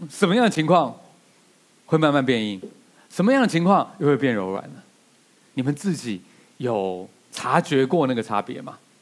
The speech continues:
我分享我自己个人的体会，看看你们会不会觉得，哎，有共鸣，是这样子。我觉得，当我想要在别人的面前一切都很好的时候，我心就会越来越硬。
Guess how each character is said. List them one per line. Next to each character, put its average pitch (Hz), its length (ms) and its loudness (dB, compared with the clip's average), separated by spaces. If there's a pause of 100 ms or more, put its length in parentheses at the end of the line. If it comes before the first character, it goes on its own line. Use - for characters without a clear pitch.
(880)
我 123 100 -8
分 233 140 2
享 202 160 2
我 107 80 -4
自 120 140 -12
己 123 80 -6
个 156 180 0
人 101 120 -2
的 92 80 -10
体 - 160 -20
会， 92 200 -6 (300)
看 143 120 -2
看 123 140 0
你 110 40 -4
们 101 100 -6
会 117 80 -2
不 127 40 0
会 113 60 -6
觉 101 160 -10
得， 92 180 -10 (100)
哎， 120 120 -6 (600)
有 110 80 -12
共 127 180 -6
鸣， 87 160 -12 (100)
是 117 80 -16
这 101 120 -12
样 82 80 -10
子。 - 80 -20 (1000)
我 127 120 -2
觉 131 180 -2
得， 127 160 -2 (800)
当 180 180 4
我 151 180 0
想 107 200 -6
要 117 140 -2
在 117 160 0
别 113 220 -2
人 117 80 -4
的 110 80 -4
面 117 180 -2
前 - 260 -14 (460)
一 123 60 -8
切 143 200 -4
都 117 160 -2
很 101 160 -8
好 92 180 -8
的 82 80 -14
时 85 180 -20
候， 85 220 -16 (1800)
我 104 140 -12
心 113 180 -6
就 107 140 -4
会 98 80 -6
越 98 80 -6
来 87 80 -8
越 90 140 -12
硬。 85 140 -16